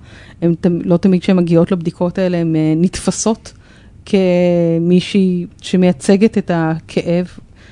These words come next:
שלה בצורה אותנטית. הרבה פעמים הן גם נתפסות כהיסטריות. אה, ו-,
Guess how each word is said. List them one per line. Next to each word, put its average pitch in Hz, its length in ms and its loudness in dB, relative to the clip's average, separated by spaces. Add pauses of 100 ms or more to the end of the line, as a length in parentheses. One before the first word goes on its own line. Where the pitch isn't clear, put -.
(100)
שלה 185 300 2
בצורה 170 380 0
אותנטית. 170 580 -4
הרבה 147 180 -2
פעמים 147 380 -2
הן 156 80 -4
גם 156 120 0
נתפסות 156 460 -6
כהיסטריות. 143 760 -8 (480)
אה, 170 40 -2 (1200)
ו-, 185 200 2